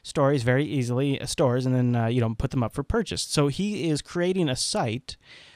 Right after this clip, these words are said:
where i-, it is not only, uh, a catalog of things that are available for purchase, but as a retailer, if you're somebody that might be interested in selling your s-, your wares, your software, your hardware, your gadgets, whatever it might, your, what, clothing, whatever it might be,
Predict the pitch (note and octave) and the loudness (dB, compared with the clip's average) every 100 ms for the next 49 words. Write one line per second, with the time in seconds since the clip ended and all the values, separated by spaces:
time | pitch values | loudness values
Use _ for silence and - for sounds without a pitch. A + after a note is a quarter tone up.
0 | _ _ B2+ B2 A#2+ A#2 A#2+ - C#3 - | _ _ 2 4 4 4 2 0 -4 0
1 | C#3+ - C#3+ B2 D#3+ D3 E3 D#3+ D3 B2+ | -2 0 -2 2 2 2 2 2 0 0
2 | A#2+ A#2 _ A#2 G#2+ - - F3+ A3 C3 | -2 -6 _ -6 -4 -6 -2 0 4 4
3 | A#2+ B2 - C#3+ B2+ A#2+ B2+ A#2 A2+ A#2+ | 2 -2 -2 -2 -2 0 0 0 -4 -6
4 | A#2+ A2 C3 - C3 B2+ - C3+ B2+ - | -8 -6 -8 -4 -2 -2 0 0 0 -2
5 | B2 F3+ A3+ C3 A2+ B2+ B2+ C3 A#2 C3 | -4 -4 -2 -4 -2 -4 -4 -6 -2 0
6 | B2 A#2 A#2+ - - - _ _ B2+ A#2 | 0 -2 -4 -8 -20 -20 _ _ -2 0
7 | A#2 - C3+ A#2 B2+ A#2 B2 A#2 - D#3 | 0 -2 -4 0 -2 -2 -6 -6 0 2
8 | F3 D#3 B2+ A#2 - - _ - B2+ G#2+ | 4 4 4 2 -2 -10 _ -6 -4 -2
9 | A2+ A2 A2+ C#3 A#2 A2 G#2+ G#2 - A#2 | -4 -4 -6 -8 -8 -8 -6 -6 -4 -2
10 | A#2+ A2 G#2+ A2 A2+ A#2 B2+ A2 G#2+ _ | -2 -2 -2 -2 -2 -2 -2 -4 -6 _
11 | A#2+ G#2+ A2 C#3+ - C3+ C3 B2+ B2 A#2 | -4 -2 -4 -6 -2 2 2 2 0 -2
12 | C3 A#2+ A2+ _ - - C3 - C3+ B2+ | -2 -2 -4 _ -20 -8 -8 -4 2 4
13 | C#3 D#3+ C#3 F#3+ C#3+ C3 A#2 F#3 G#3+ G#2 | 4 4 4 4 2 2 -2 0 0 0